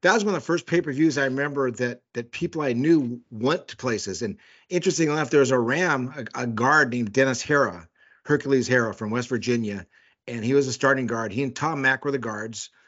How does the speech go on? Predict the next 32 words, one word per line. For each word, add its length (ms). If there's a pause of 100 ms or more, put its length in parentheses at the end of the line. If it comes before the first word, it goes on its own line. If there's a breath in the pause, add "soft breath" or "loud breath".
(260 soft breath)
And, 400
uh, 20
you 140
know, 60
he 100
was 120
the 120
rookie, 320
and 100
Tom 220
Mack 240
was 120
the 80
old 140
grizzled 380
veteran 320
from 180
Michigan. 540 (340 loud breath)
And 100
Dennis 320
Harrah 380 (240)
bought 320
a 140
bar 420
in 220
Long 220
Beach 260
on 100
Second 360
Street 280
called 220
Legends. 760